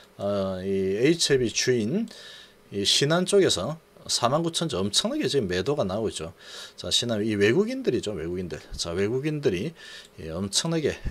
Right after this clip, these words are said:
매도를 하고 있습니다. 이 공매 세력이겠죠. 자, 지금 외인도 팔고 기관도 팔고, 어, 쌍끌이 매도. 지금 이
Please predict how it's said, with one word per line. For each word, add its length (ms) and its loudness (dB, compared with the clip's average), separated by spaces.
매도를 340 -4
하고 80 -4
있습니다. 240 -10
이 40 -12
공매 240 -2
세력이겠죠. 760 0
자, 120 -10
지금 280 0
외인도 720 4
팔고 340 0
기관도 440 0
팔고, 460 -2
어, 120 -4
쌍끌이 400 0
매도. 140 -4
지금 500 6
이 360 2